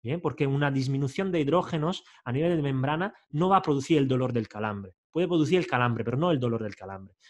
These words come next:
Y eso también hay que tenerlo en cuenta. Igual, la fatiga.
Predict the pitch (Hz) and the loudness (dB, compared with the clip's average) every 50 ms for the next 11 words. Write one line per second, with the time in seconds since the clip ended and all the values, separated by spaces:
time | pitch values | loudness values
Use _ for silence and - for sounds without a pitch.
0 | - _ - 131 131 147 139 143 135 139 135 127 127 127 135 135 131 135 131 131 | -20 _ -6 -6 -6 -4 -6 -6 -4 -4 -4 -4 -4 -4 -2 -2 -2 -4 -4 -4
1 | - 170 151 120 - - _ _ _ _ _ _ _ _ 123 113 135 147 139 117 | -4 -4 -4 -4 -6 -10 _ _ _ _ _ _ _ _ 0 2 4 4 4 4
2 | 117 - - - 131 160 180 165 123 101 - | 2 0 -2 0 4 4 4 4 4 0 -2